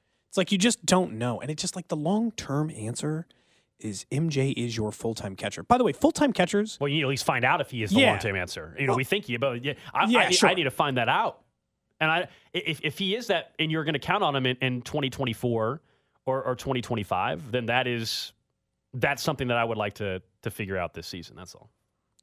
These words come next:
Speaker 1: It makes it, it's a difficult conversation 'cause I don't know which way they're gonna go with this. The power numbers are gonna need to take a serious increase, though. That's really, you're gonna play corner outfield. Power numbers need to go up. Now, he had eighteen home runs last year. It's not <laughs> like it was a bad season.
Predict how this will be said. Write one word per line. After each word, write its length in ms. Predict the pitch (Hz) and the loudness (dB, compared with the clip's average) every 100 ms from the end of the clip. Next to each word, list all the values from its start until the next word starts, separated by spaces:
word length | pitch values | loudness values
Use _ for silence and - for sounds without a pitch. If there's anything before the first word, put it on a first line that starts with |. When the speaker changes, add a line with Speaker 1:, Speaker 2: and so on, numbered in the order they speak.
| - | -4
Speaker 1:
It 80 | 175 | 2
makes 260 | 220 233 | 2 4
it, 80 | 226 175 | 0 0
it's 140 | - | -2
a 40 | 165 | 0
difficult 380 | 226 226 208 | 2 2 0
conversation 540 | 143 156 123 143 139 101 | 2 0 2 0 0 -2
'cause 160 | 98 | -6
I 80 | 117 | -4
don't 160 | 123 120 | -4 -2
know 120 | 117 | -2
which 280 | 107 113 - | -2 -4 -2
way 240 | 110 107 | -2 -2
they're 100 | 104 | -4
gonna 180 | 98 92 | -6 -8
go 160 | 82 90 | -6 -6
with 120 | 123 | 0
this. 220 | 170 170 | 0 0
The 160 | - 135 | -4 -2
power 400 | - 190 190 151 | 4 6 6 4
numbers 360 | 135 120 117 | 2 2 0
are 60 | 113 | 0
gonna 160 | 117 110 | -2 -2
need 160 | 101 | -6
to 80 | 95 | -8
take 220 | - 95 | -8 -8
a 80 | 95 | -8
serious 340 | - 90 76 | -8 -6 -8
increase, 380 | - 62 - - | -10 -14 -14 -12
though. 240 | - 67 - _ _ _ _ - | -10 -10 -12 _ _ _ _ 2
That's 220 | 233 - | 2 0
really, 220 | 101 78 | -8 -10
you're 80 | - | 0
gonna 120 | 196 | 4
play 140 | 202 | 4
corner 400 | - - 202 190 | 2 2 4 4
outfield. 500 | 160 165 170 190 202 196 _ _ _ - | 4 2 2 2 2 0 _ _ _ -10
Power 220 | - 110 | -8 -4
numbers 220 | 131 165 | 0 2
need 80 | 190 | 2
to 80 | 233 | 0
go 100 | 339 | -2
up. 140 | - - | -4 -4
Now, 60 | 160 | 0
he 80 | 196 | 2
had 80 | |
eighteen 240 | 208 202 196 | 2 2 2
home 180 | 175 196 | 4 4
runs 160 | 202 | 2
last 280 | 170 180 - | 2 2 0
year. 260 | 202 185 - | -2 -2 -4
It's 140 | - - | -10 -6
not 100 | - | -6
<laughs> 80 | - | -6
like 160 | - | -10
it 80 | - | -10
was 120 | - | -10
a 120 | - | -8
bad 240 | - 180 - | -2 -2 0
season. 420 | 233 214 156 156 | -2 0 0 -2